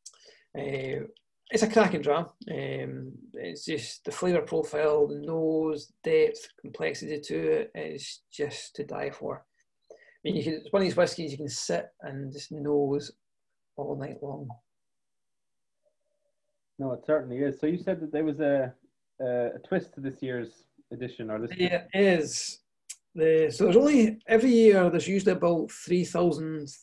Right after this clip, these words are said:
Speaker 1: three hundred bottles of Springbank twenty-one-year-old. Now, so like twenty-one years ago, casks were just filled into the distillery, and so our distillery manager, we were kind of doing, can we,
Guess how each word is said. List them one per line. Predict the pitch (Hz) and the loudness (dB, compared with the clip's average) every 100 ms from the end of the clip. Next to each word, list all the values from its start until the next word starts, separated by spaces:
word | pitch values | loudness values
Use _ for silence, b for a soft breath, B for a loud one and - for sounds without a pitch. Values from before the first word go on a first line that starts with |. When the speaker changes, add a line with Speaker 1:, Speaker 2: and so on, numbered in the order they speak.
| - | -6
Speaker 1:
three | 185 | -4
hundred | 143 160 160 156 | -2 -2 -4 -4
bottles | 160 165 165 147 | -2 -2 -2 -4
of | 156 | -4
Springbank | - 156 151 | -4 -6 -8
twenty-one-year-old. | 147 151 147 147 147 147 220 - B B B B B B | -10 -10 -8 -8 -6 -6 -8 -12 B B B B B B
Now, | 170 165 156 160 - _ _ _ _ _ _ - | -4 0 2 0 -6 _ _ _ _ _ _ -12
so | 160 151 | -4 0
like | 156 | 2
twenty-one | 220 202 170 | 4 2 0
years | 156 165 | -2 -2
ago, | 151 151 156 147 131 _ _ _ _ _ _ - _ _ _ _ - _ _ - | -2 2 4 4 2 _ _ _ _ _ _ -20 _ _ _ _ -20 _ _ -16
casks | - 170 151 | -8 -8 -6
were | |
just | 151 - | -8 -6
filled | 160 160 156 | -4 -4 -4
into | 139 | -8
the | 147 | -10
distillery, | - 165 165 160 143 b b b | -6 -6 -4 -6 -8 b b b
and | - 147 143 131 131 - _ _ _ _ _ _ _ _ _ | -12 -10 -10 -12 -14 -20 _ _ _ _ _ _ _ _ _
so | 170 | -4
our | 156 | -2
distillery | 214 202 | 4 4
manager, | 165 165 175 151 131 - _ _ | 4 -2 -2 -2 -4 -8 _ _
we | 175 | -6
were | 165 | -6
kind | 127 170 | -6 -8
of | 170 | 2
doing, | 185 190 175 139 - _ _ _ _ _ _ _ - | 4 4 2 -8 -16 _ _ _ _ _ _ _ -16
can | |
we, | 165 | -14